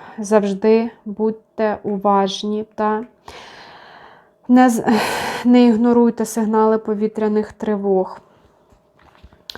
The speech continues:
По цих картах ось таке може бути. Найгірше, що може бути по карті місяцю, це застосування хімічної зброї.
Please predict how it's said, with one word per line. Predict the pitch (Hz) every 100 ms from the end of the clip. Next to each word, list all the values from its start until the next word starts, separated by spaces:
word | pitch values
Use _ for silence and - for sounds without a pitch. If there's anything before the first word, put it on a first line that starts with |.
| - - - - - - - _
По | 247
цих | 247 254 262
картах | - 220 220 220 240 240 -
ось | 240 240
таке | - 240 240
може | 233 226 226
бути. | 214 220 220 220
Найгірше, | 226 233 247 277 - 247
що | - 226
може | 233 226 220
бути | 226 233 233
по | 233
карті | 220 226 226 - 226
місяцю, | 220 233 247 294 285 - 285
це | 285 - 233 247 262 240
застосування | 226 214 226 - 226 226 247 240
хімічної | 233 - 220 220 220 - 226 220
зброї. | 220 214 202 214 208 208